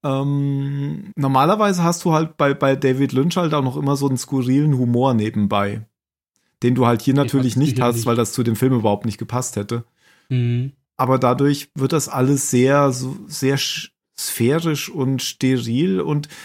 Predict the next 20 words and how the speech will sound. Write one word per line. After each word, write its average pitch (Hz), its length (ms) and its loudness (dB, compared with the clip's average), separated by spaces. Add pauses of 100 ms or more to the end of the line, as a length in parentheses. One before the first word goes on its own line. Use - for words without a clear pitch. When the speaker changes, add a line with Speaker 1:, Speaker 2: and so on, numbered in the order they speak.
(140)
Speaker 1:
und 190 140 2
ich 262 120 2
glaube, 185 240 2
er 143 60 4
hat 147 80 2
halt 147 140 4
das 135 120 0
Problem, 135 460 2
dass 139 160 2
du 131 240 0
halt, 123 400 2
dass 131 140 -4
der 123 120 4
halt 117 120 2
so 123 80 -2
viel 127 420 0
rausgeschnitten 135 1000 0
hat, 131 260 0
dass 123 160 0
man 123 420 0